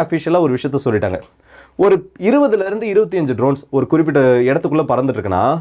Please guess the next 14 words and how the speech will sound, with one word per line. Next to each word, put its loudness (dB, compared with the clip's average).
அடுத்த 0
ஒரு 0
மணி -2
நேரத்துல 0
அந்த -2
டிஜிட் -2
அப்படியே -2
டபுள் 2
ஆனதா -2
சொல்லியிருக்காங்க. -6
இதுக்கெல்லாம் 4
காரணம் 2
என்ன -2
தெரியுமா? -2